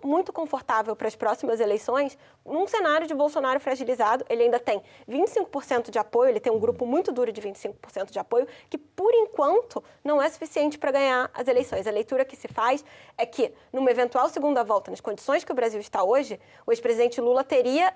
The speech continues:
essa condição de ganhá-lo com a população desgastada, com uma economia quase, eh, que voltou a níveis, o pib voltou a níveis pré-pandemia, mas com um emprego baixíssimo. Ponto um e ponto dois, porque Bolsonaro colocou um aliado num posto-chave, que é a presidência da Câmara dos Deputados.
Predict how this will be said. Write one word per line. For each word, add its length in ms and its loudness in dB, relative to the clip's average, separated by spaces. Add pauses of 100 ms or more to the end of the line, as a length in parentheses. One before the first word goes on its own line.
essa 280 -2
condição 580 0 (260)
de 140 -4
ganhá-lo 460 2
com 120 -2
a 60 0
população 540 -2
desgastada, 720 0
com 120 -4
uma 100 2
economia 520 2
quase, 280 0
eh, 120 -8 (100)
que 80 -8
voltou 440 2 (260)
a 100 -2
níveis, 540 0
o 100 -4
pib 280 -2
voltou 300 2
a 60 4
níveis 320 0
pré-pandemia, 640 0
mas 160 -2
com 100 -4
um 40 2
emprego 340 2
baixíssimo. 720 -2 (580)
Ponto 280 0
um 20 4
e 60 2
ponto 300 -2
dois, 360 2 (180)
porque 280 -4 (100)
Bolsonaro 500 0
colocou 680 0
um 140 0
aliado 420 2
num 120 -2
posto-chave, 640 -2
que 80 -4
é 20 -4
a 20 -4
presidência 560 0
da 80 0
Câmara 280 0
dos 100 -16
Deputados. 640 -4